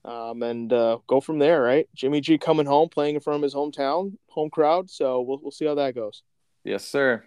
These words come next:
Speaker 2: That would be a good game, especially me being a Bears fan, you being a Niners fan. Hopefully we can, uh, link up and watch the game together. It'll be, it'll be a good time.
Speaker 1: You don't wanna watch that game with me, man. That's not gonna be a fun experience. I'm just,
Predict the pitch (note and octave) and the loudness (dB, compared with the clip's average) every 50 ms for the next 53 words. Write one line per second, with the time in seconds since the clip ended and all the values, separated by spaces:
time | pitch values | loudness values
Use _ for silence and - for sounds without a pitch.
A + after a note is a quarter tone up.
0 | - - - C#3 C#3 C#3 C#3 C3+ C#3 C3 C3+ C3+ B2 C3 B2+ A2 G#2 - - C3 | -10 -2 2 4 4 4 4 2 0 0 0 -2 -2 -2 -2 -2 -4 -4 -8 -8
1 | - - B2 A#2+ A#2+ A#2+ A#2 A#2+ A#2+ A#2 A#2 G#2+ A2+ A2+ A#2 A2+ - - A#2+ A#2+ | -6 -6 -8 -6 -6 -6 -4 -4 -4 -4 -2 -2 -2 -2 -2 -4 -6 -8 -8 -6
2 | A#2+ A#2+ A#2+ A2+ A2+ A#2 A#2 A2+ A2 G#2+ G#2+ A2+ A#2 A#2 - - - B2 A#2+ A#2+ | -6 -6 -8 -6 -6 -8 -8 -8 -8 -8 -8 -8 -8 -10 -12 -12 -10 -8 -8 -8
3 | A#2+ A#2 A2+ A#2 - - B2 A#2+ A2 A#2 A2+ - - A#2 A2+ A2 G#2+ G#2 G#2 G2+ | -8 -10 -12 -14 -10 -6 -6 -6 -4 -6 -6 -6 -8 -8 -6 -4 -2 -2 -2 -2
4 | G2+ G2+ - - _ _ _ _ _ C3+ C3 B2 A#2+ A2 B2 A#2+ A#2+ A#2+ - B2 | -4 -6 -8 -10 _ _ _ _ _ -6 -4 -4 -2 2 4 4 4 4 2 2
5 | A2+ A2+ A2+ - - B2 A2 A2+ A#2 A#2+ A#2+ A#2 B2 B2 B2 B2 B2 A#2 A#2 A2+ | 2 2 2 2 -2 -2 0 0 0 0 2 4 4 6 6 6 4 2 0 -2
6 | A2+ A2+ A#2+ A#2+ A2+ A#2 A#2+ A2+ A#2+ A2 - B2 A2+ G#2+ G2+ G2 _ _ _ - | -4 -6 -6 -6 -6 -6 -4 -6 -6 -6 -4 -6 -6 -6 -6 -8 _ _ _ -8
7 | D#3+ D#3 E3 E3 D#3+ D#3+ D#3+ D3+ D3 D3 D3 C#3+ - - - D3 C3+ C3 C3+ C3 | -4 -2 0 0 2 2 2 2 2 2 0 0 -2 -4 -6 -6 -6 -6 -8 -10
8 | B2 A#2+ A#2+ B2 A#2+ A#2+ A#2+ A#2+ A#2+ A#2+ B2 B2 - - C3+ C3 B2+ - C3 B2+ | -10 -10 -10 -10 -8 -8 -8 -6 -6 -6 -6 -6 -6 -6 -8 -6 -6 -6 -8 -8
9 | A#2+ B2+ B2+ B2 - - B2+ B2+ A#2 - - C3+ B2 A#2+ B2 - - B2+ A2 G#2+ | -6 -6 -6 -6 -4 -4 -4 -4 -4 -8 -6 -6 -4 -4 -6 -6 -6 -6 -8 -8
10 | - | -14